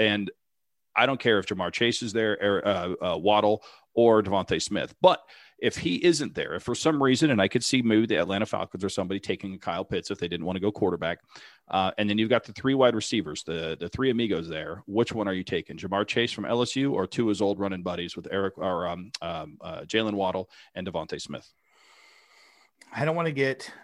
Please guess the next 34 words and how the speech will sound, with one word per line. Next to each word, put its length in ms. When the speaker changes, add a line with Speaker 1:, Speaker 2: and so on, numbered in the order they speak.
Speaker 2:
caught 280
up 300
in 80
the 80
size 360
thing 420
with 500
Devontae 340
Smith. 240
I 60
don't 140
think 100
it's 100
a 40
problem. 400
Marvin 320
Harrison 460
and 300
Chad 220
Ochocinco 640
had 240
amazing 400
careers, 640
and 140
they 60
weren't 200
gigantic 400
receivers. 560
We 160
see 320
the 140
D 160
K 160
Metcalfs 640